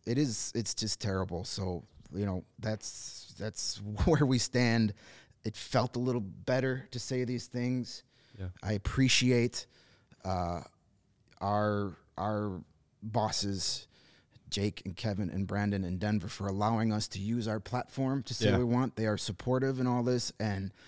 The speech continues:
Speaker 1: it is very appreciated on this end, this side of the camera, to know that the other side of the camera has our backs and gives us this platform. So I think that's a good stopping point, and, uh, we should get on to <laughs> hockey,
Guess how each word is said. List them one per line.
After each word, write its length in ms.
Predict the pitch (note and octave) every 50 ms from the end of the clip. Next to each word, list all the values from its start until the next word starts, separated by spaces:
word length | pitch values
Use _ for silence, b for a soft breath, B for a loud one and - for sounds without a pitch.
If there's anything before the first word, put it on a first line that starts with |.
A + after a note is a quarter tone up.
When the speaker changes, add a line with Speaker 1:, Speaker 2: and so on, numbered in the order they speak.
| b b b b b _
Speaker 1:
it 120 | G2+ G#2+
is 300 | A2 F#2+ F2+ F2+ - - -
very 320 | G2 G#2+ C3+ B2+ C#3 C3+
appreciated 800 | C3 - - - B2+ B2 - - A2+ A2+ A2 G#2 G2 A2 F#2 F2 - - _ _ _ _ _
on 260 | - G2+ G#2 G2+ G2+
this 200 | A#2 C3 C3 - -
end, 340 | - C#3 C#3 C#3 C#3+ C3+ A#2+ - _ _ _ _ _
this 160 | - C3 - -
side 260 | - D3+ D#3 D3+ D3
of 60 | C#3+
the 60 | B2+
camera, 360 | - - D3 C#3+ C#3+ C#3+ C#3
to 140 | B2 A2+ A#2
know 180 | A#2+ B2 B2 B2
that 120 | A#2 G#2+
the 100 | - G2+ F#2 - - - -
other 160 | C3+ C3+ C3
side 240 | A#2 - B2+ B2 A#2
of 60 | A2+
the 80 | A2+
camera 420 | - - A#2+ A2+ A2+ A#2 A2 G2 G2 b b b b b b b
has 240 | - A#2 A#2+ G#2+
our 100 | A#2 A#2
backs 360 | A2 G2 G2+ F#2+ F#2+ F#2 - -
and 120 | - F#2+
gives 180 | F#2 F#2+ F#2 F#2
us 80 | G2+ G2+
this 180 | - F#2+ -
platform. 520 | - - F#2+ F2+ F2+ - - - F2+ F2 -
So 120 | - F2+
I 80 | F2+ F2+
think 320 | - - F#2 F2 - - b b b b b b b -
that's 200 | G2 F2+ - -
a 20 |
good 260 | F#2 F#2+ F2+ E2+ E2+ -
stopping 460 | - - F#2+ F#2 F#2 - - F2+ F2
point, 320 | - - G#2 A2+ B2+ - - _
and, 360 | G#2 G2+ G2 F#2+ G2 F2+ F2+
uh, 300 | F#2 F2 F2 F2+ F2 F2+ - - -
we 100 | G2 G2
should 320 | - - - F#2 F2+ F2 - - _ _ _ _ _ _ _ _ _ _ G#2+ -
get 160 | - C#3+ C3+
on 220 | C3+ C#3 C#3 C#3 C3
to 160 | G#2+ B2+ A#2+ A2+ A2 -
<laughs> 160 | - - -
hockey, 420 | E3 B2+ - - - - D#2+ C2+